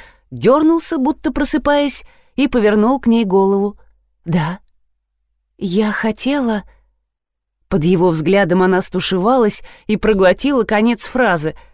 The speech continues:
а потом заговорила совсем о другом. «Ты в последнее время сам не свой. Это из-за войны или тебя так огорчил тот случай?» Лорд поднялся с кресла,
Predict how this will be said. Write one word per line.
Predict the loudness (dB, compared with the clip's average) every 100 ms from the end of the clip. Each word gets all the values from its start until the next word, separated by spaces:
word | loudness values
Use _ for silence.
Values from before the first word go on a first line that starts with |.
| _ _ _
а | -6
потом | -4 0 2 2
заговорила | 0 0 2 2 2 2
совсем | 0 -2 -4 0 0
о |
другом. | 0 0 0 -2 -4 -12 _ _ _ _ _ _ _ _ _ _ _
«Ты | -2 -2
в | 0
последнее | -2 0 0 2 2
время | 2 2 2 2
сам | 0 0 2
не | 2
свой. | 0 -2 -2 -2 -8 -20 _ _ _ _ _ _
Это | -6 -2 0
из-за | 0 0 0
войны | 0 2 2 2 2 0 -4
или | -2 0 0
тебя | -2 -2 0 0
так | 0 -2
огорчил | 0 0 0 0 0
тот | 0 -4
случай?» | -4 -2 -2 -2 -6 -6 -10 _ _ _ _ _ _ _ _ _ _ _ _ _ _ _
Лорд | 0 2 0 -2
поднялся | -2 0 0 0 -4
с | -8
кресла, | -2 0 0 -2 -6